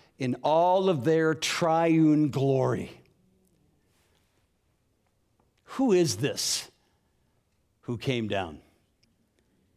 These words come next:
He is the one who was with, face to face with God from eternity past. So contemplate him. Think upon him.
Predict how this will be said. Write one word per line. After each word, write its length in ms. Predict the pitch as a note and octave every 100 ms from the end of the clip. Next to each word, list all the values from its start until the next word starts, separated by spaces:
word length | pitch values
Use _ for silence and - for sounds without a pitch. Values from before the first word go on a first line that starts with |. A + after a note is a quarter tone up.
| _ _ _ _ _
He 260 | - D3 F#3
is 200 | A3+ D#3+
the 100 | G#3
one 380 | G3 G#3 F3+ D3
who 200 | C3+ E3+
was 400 | D#3+ D3+ A#2+ - - _ _ _ _ _ _
with, 460 | A#2+ F#3 F3 A2+ -
face 640 | - A3+ A3 A3 G#3+ -
to 160 | - F#3+
face 560 | - G3 E3 C3+ -
with 240 | D3 C#3 -
God 480 | D3 B2 G#2+ F2+ - - _ _
from 180 | - B2
eternity 580 | G#2+ - D3+ D3+ D3 C#3+
past. 680 | - A2+ F#2 F2 - - - - - -
So 400 | - F#3 E3+ - - _ -
contemplate 1040 | - F#3 G#3 G#3 - D3+ C3+ - B2+ G2
him. 300 | F2 F2 C2+ - _ _ _ _ _ _ _ _ _
Think 540 | - - A#3+ B3+ G#3+
upon 380 | - - A#2 G#2
him. 360 | G#2 F#2 D#2+